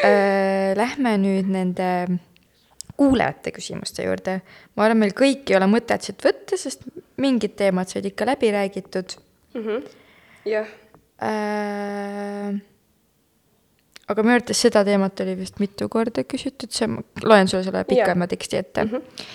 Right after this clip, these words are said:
Speaker 1: „Hei, kirjutan jälle pikemalt, kuna ei oska lühidalt küsimust kirjutada. Loodan, et saate aru.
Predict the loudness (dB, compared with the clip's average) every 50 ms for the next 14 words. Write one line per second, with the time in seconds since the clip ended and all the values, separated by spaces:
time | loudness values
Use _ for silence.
0 | -18 -18 -20 -10 0 6 8 10 10 10 8 6 6 6 6 6 6 4 4 6
1 | 6 6 4 4 2 0 0 0 2 2 2 0 0 -2 0 2 2 4 4 4
2 | 4 2 0 0 0 0 2 2 4 4 4 2 2 0 -2 -4 0 4 4 4
3 | 4 2 0 -4 -4 -4 -4 -6 -6 -6 -4 -2 -2 -2 -2 -4 -6 _ _ _
4 | _ _ _ -6 2 4 4 6 6 6 4 4 4 2 0 -2 0 0 -2 -2
5 | 0 0 -2